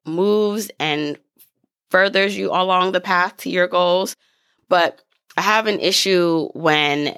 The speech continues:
there's, they're just, like, blanket statements that people who consider themselves experts or finance gurus, or they call themselves these things, and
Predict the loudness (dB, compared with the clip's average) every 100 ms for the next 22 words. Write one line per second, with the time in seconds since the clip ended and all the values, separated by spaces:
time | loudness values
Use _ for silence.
0 | -2 2 2 2 0 -4 _ 2 2 2
1 | 0 -2 -2 0 0 0 -4 0 0 0
2 | 0 0 -2 -4 -4 -8 -6 -4 -4 -4
3 | -2 0 0 0 0 0 -2 -4 -8 0
4 | 2 4 0 -8 _ _ _ -2 -2 0
5 | -2 0 -2 -4 -8 0 2 4 4 4
6 | 2 2 0 0 2 2 2 0 0 0
7 | -4 -6 -4 0 0 0 -4 -10 -18 -20
8 | -20 _ -4 0 0 0 -2 -4